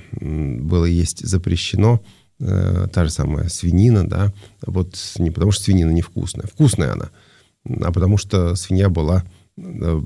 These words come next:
переносчиком болезни. Это было недопустимо для, э, израильтян. Ну, кому-то это было легче, кому-то она в принципе была невкусная, да, а кто-то, э, не ел, не вкушал просто потому, что Бог так сказал. Есть вещи, от которых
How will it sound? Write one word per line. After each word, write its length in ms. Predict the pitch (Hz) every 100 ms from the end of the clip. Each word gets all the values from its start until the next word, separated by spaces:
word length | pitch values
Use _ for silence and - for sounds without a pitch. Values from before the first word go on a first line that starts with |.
| 87 90
переносчиком 640 | 120 110 92 87 - 87
болезни. 500 | 80 95 85 78 76 - - _ -
Это 220 | 95 85
было 420 | 85 87 87 85 -
недопустимо 840 | 98 95 87 104 - - 95 92
для, 300 | 85 85 82 - -
э, 320 | 113 - -
израильтян. 560 | 87 85 82 - 64 - - - -
Ну, 100 | 160
кому-то 360 | 85 98 92
это 80 | 80
было 160 | 76 92
легче, 320 | 147 135 -
кому-то 300 | 90 98 73
она 120 | 69
в 80 | -
принципе 360 | 135 143 -
была 200 | 90 90
невкусная, 520 | 85 85 - 95 - 87
да, 160 | 147
а 40 | 101
кто-то, 340 | - 143 117 - - - _ -
э, 300 | - 82 76
не 520 | 73 - - 104 104
ел, 340 | 90 92 117 101
не 120 | 87
вкушал 380 | - - 101 87
просто 280 | 87 -
потому, 280 | - 69 76
что 220 | 82 - - - - _
Бог 580 | - 98 101 95 90 - - _
так 200 | 85 -
сказал. 500 | - 90 85 82 69 - - _
Есть 200 | 123 -
вещи, 280 | 160 - 101
от 80 |
которых 560 | - 98 135 117 -